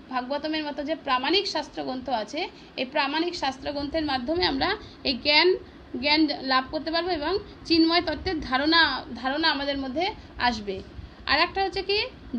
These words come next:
যোগ বা দেহ মনের কার্যকলাপকে নিয়ন্ত্রিত করে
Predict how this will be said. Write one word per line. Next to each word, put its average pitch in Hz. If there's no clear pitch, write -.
যোগ 349
বা 311
দেহ 269
মনের 349
কার্যকলাপকে 294
নিয়ন্ত্রিত 349
করে 214